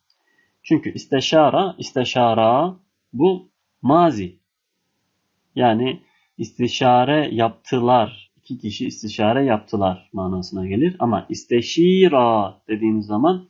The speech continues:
siz ikiniz istişare edin. Siz ikiniz danışın manasına gelir.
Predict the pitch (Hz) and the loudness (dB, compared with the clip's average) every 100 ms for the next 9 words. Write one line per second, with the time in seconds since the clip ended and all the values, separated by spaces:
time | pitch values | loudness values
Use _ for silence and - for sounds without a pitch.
0 | _ _ _ _ _ _ - 190 151 131 | _ _ _ _ _ _ -2 2 2 0
1 | 147 131 151 190 - _ _ 123 - 127 | -2 2 4 2 -4 _ _ -12 -8 -6
2 | 135 135 135 131 98 95 _ _ _ - | 4 4 4 0 -4 -8 _ _ _ -18
3 | 107 98 120 156 180 - _ 110 139 131 | -14 -10 -4 -4 -4 -12 _ -2 -2 -4
4 | 107 101 101 92 123 165 180 _ _ _ | -4 -2 -4 -4 0 0 -2 _ _ _
5 | 107 92 - _ | -4 -4 -12 _